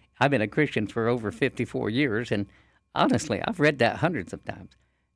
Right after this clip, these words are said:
And, but about, I don't know, maybe two years ago, I was reading that, and it hit me, and I saw things like I'd never seen before.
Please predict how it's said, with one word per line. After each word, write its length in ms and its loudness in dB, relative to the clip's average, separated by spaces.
And, 400 2
but 260 -2
about, 340 0
I 120 0
don't 120 0
know, 60 0
maybe 240 0
two 220 -2
years 340 0
ago, 340 0
I 60 0
was 220 0
reading 260 4
that, 220 2
and 180 4
it 200 2
hit 280 0
me, 400 0
and 160 2
I 60 2
saw 180 -2
things 260 -2
like 160 0
I'd 60 2
never 240 0
seen 220 -2
before. 340 -6